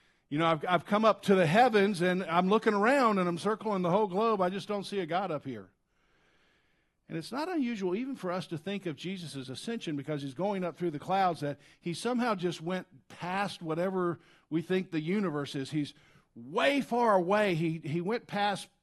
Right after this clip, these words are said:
Pluto, and he, <laughs> you know, he just kinda kept going until whatever way far away is heaven. That's, a lot of times, how we have this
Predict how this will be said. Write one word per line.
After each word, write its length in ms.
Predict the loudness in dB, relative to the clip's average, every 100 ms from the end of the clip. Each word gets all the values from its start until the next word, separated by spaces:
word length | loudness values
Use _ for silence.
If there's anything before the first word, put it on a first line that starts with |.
| _
Pluto, 540 | -4 0 4 4 4 0
and 100 | -2
he, 120 | -4 -4 -8
<laughs> 180 | -10 -8
you 80 | 0
know, 120 | 2
he 60 | 2
just 220 | 0 -2
kinda 280 | -2 0 -4 -8 _
kept 300 | 0 0 2
going 400 | 4 4 4 0
until 280 | 0 0 2
whatever 440 | 4 4 2 -2
way 400 | -4 -2 2 2
far 280 | 2 -2 0
away 300 | 0 2 2
is 220 | 0 -2
heaven. 380 | -6 -6 -4 -6
That's, 280 | -6 -8 -12 _ -20 _ -8
a 60 |
lot 180 | -4 -6
of 60 | -6
times, 260 | -8 -6
how 160 | -8 -6
we 140 | -6
have 260 | -6 -8 -8
this 300 | -12 -14